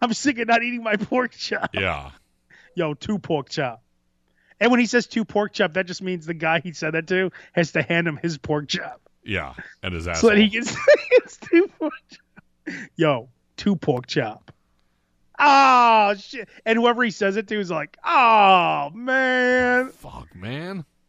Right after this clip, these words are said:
Speaker 1: Man, I was hungry, too. And they have to hand it over. But I, I have the only ever fan pic, and it's probably will be the only one ever now, unless you become, see, here's the problem now, and this is what I'm afraid of. Now that he's in jail, people could become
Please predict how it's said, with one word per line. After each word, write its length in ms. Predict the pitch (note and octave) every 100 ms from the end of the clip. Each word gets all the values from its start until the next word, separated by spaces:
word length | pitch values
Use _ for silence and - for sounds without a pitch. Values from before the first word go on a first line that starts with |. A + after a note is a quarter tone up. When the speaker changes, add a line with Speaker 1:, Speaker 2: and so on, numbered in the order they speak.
| _ _ _ _ -
Speaker 1:
Man, 200 | A3 A#3
I 60 |
was 120 | A3+ G#3+
hungry, 460 | C4 C4 G3 F#3+
too. 180 | F3 B3
And 100 | F3+
they 60 | F#3+
have 100 | F#3+
to 80 | F#3
hand 180 | F#3
it 80 | F3
over. 380 | D#3+ E3 F#3+ G3 _ _ _ _ _ _ _ _ _ _ _ _ _ _ _ _ _ _ _ -
But 100 | E3
I, 100 | E3
I 80 | D#3+
have 120 | F3+
the 80 | F3
only 340 | E3 D#3+ D3 - - _ _ _ D#3
ever 460 | F3+ D3 B2 B2 _
fan 360 | _ D#3+ D#3 D#3+
pic, 160 | D#3+ F3
and 140 | G3+
it's 120 | F3
probably 220 | - C4
will 140 | F#3 F3+ -
be 140 | F3 F#3+
the 100 | F3+
only 160 | F#3+
one 180 | F3+ E3
ever 200 | F#3 A3
now, 180 | E3+ D3+
unless 320 | D#3 E3 - _ _ _
you 100 | F#3+
become, 380 | F#3 - G3 F3
see, 160 | B3+
here's 200 | A3+ C4+
the 60 | G#3
problem 320 | - F3+ E3
now, 120 | B2 A#2
and 100 | E3
this 80 |
is 60 | E3
what 100 | D#3
I'm 120 | C#3
afraid 320 | C3 D#3 D3+
of. 160 | - - _ _ _ _ -
Now 260 | D#3+ F#3+
that 100 | A3+ F3+
he's 140 | E3+
in 120 | D#3+
jail, 340 | A#2+ F3 G3+ C#3+
people 260 | F#3 F#3
could 160 | D#3+ D#3
become 400 | D3 - D#3+